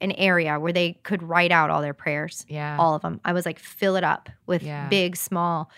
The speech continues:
Speaker 1: And we put our prayers up, and I thought we'd go back, like, once a week and look at the wall and see what was happening. And things,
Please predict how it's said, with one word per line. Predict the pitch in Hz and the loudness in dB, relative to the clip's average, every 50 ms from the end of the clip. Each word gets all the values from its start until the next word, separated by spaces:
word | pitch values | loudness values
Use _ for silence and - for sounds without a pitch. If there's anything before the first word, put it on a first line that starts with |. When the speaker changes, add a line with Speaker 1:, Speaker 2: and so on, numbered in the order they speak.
| - - - - - - - _ _ - | -20 -20 -20 -20 -20 -20 -20 _ _ 2
Speaker 1:
And | 190 190 185 180 175 180 175 | 4 4 4 4 4 2 0
we | 185 | -2
put | 180 - 240 | -2 2 4
our | 233 233 | 4 4
prayers | 220 - 233 214 208 - | 4 4 2 2 4 6
up, | 190 190 - | 4 4 6
and | 220 | 6
I | 285 440 | 4 4
thought | 453 - 226 247 - | 6 8 8 8 8
we'd | - 233 185 | 6 2 2
go | 214 202 | 4 4
back, | 180 185 170 170 - - | 8 8 8 8 8 4
like, | 196 170 175 | 0 0 2
once | 180 202 208 202 - | 2 2 2 2 2
a | 175 | 0
week | 180 202 208 - | 0 0 0 0
and | 196 175 | 0 2
look | 185 185 - | 2 2 0
at | 185 - | 0 0
the | 180 | 2
wall | 175 175 175 180 180 180 180 | 6 8 8 10 8 8 6
and | 165 175 170 | 4 2 -2
see | - - 202 190 | -2 -2 -2 -2
what | 180 | 0
was | - 170 - | 0 0 2
happening. | 185 180 175 175 175 185 180 175 175 175 170 - | 4 6 6 6 6 4 2 2 2 0 0 0
And | 180 180 170 | -2 -2 0
things, | - 220 233 220 226 233 233 226 - - | 2 2 4 4 4 2 0 -2 -4 -8